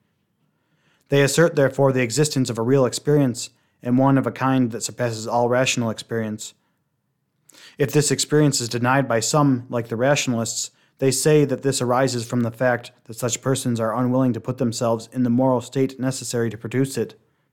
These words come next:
It is this experience which makes the person who acquires it to be properly and truly a believer. How far this position is removed from that of Catholic teaching.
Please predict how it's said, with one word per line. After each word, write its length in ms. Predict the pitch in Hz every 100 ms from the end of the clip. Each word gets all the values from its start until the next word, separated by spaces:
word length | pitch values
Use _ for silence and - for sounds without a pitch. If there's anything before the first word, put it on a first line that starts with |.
| _ _ _ _ _ _ _ _ _ _ _ _
It 140 | 131
is 180 | 131 113
this 320 | 143 143 - - _
experience 840 | 120 - - 151 156 120 113 - _ _ _
which 200 | 131 120
makes 240 | 135 131 -
the 60 |
person 340 | 117 131 131 117
who 120 | 123
acquires 420 | 113 127 139 117
it 100 | 117
to 80 | -
be 100 | 120
properly 520 | 117 127 127 127 117
and 120 | 113
truly 380 | - 139 131 113
a 80 | 110
believer. 520 | 113 120 120 110 - _ _ _ _ _ _ _ _ _ _ _ _ _ _ _ _ _ _ _ _ _ _
How 140 | 147 147
far 240 | 151 147
this 140 | 143
position 420 | - 127 143 - 131
is 120 | 113
removed 380 | 117 139 131 117
from 180 | 127
that 180 | 123 127
of 100 | 123
Catholic 380 | - 135 131 120
teaching. 480 | - 135 123 110